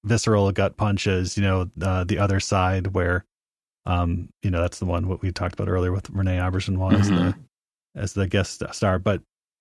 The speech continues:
Speaker 1: you know, I wouldn't put it in the, you know, in the bottom ten,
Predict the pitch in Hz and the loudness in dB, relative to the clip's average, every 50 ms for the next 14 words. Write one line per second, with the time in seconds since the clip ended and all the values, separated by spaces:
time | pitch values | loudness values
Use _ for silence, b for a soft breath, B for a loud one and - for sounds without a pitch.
0 | _ _ _ _ - - 92 117 127 123 120 123 123 120 127 147 151 160 151 139 | _ _ _ _ -14 -6 -2 2 4 4 4 4 4 4 4 6 6 6 6 4
1 | 135 143 - - 147 135 139 123 135 131 127 127 120 117 117 113 107 104 104 98 | 2 0 2 2 4 4 4 4 4 4 4 4 4 4 4 4 2 2 0 -2
2 | - - - _ _ - 110 104 101 98 98 98 95 92 87 - 101 95 95 95 | -4 -10 -18 _ _ 0 0 2 2 2 2 0 0 -2 -2 0 2 2 2 2
3 | 95 90 90 95 - - _ _ _ _ _ - - - 98 95 95 95 98 92 | 0 0 -2 -2 -4 -8 _ _ _ _ _ -10 -4 -2 0 0 2 0 0 -2